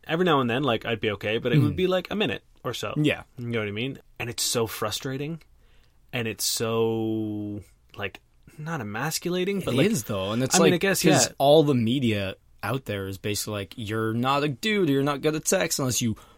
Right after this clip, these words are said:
Speaker 2: fuck all night," like, all the songs.
Speaker 1: Yeah.
Speaker 2: And also, "You're huge." So it's like, well, if he's not huge and then he doesn't have the other thing, he's gonna feel like a bag of shit.
Speaker 1: Yep.
Speaker 2: You know what I mean? Um,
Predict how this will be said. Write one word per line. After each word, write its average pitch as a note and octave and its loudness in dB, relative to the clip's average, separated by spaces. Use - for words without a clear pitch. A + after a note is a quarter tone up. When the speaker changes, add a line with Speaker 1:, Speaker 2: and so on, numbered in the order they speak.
Speaker 2:
fuck - 2
all F#3 10
night," F3 2
like, B2+ -2
all G#2+ -2
the G#2 -4
songs. G#2+ -4
Speaker 1:
Yeah. G#2+ 0
Speaker 2:
And A2+ -2
also, B2+ 2
"You're A#2 0
huge." - -6
So C3+ 2
it's B2 2
like, A#2+ 2
well, D#3 -2
if D#3 0
he's F3+ 4
not F3+ 2
huge G3+ 0
and D3 2
then F3 4
he E3+ 2
doesn't F3 4
have D#3+ 4
the E3+ 6
other G3 4
thing, D3 4
he's D#3 4
gonna D#3+ 0
feel D#3+ 0
like D3 2
a C3 -4
bag C#3+ 2
of C3+ 0
shit. - -2
Speaker 1:
Yep. A2 0
Speaker 2:
You B2 0
know B2 0
what C3 -2
I - -2
mean? F#3 -4
Um, G#2+ 4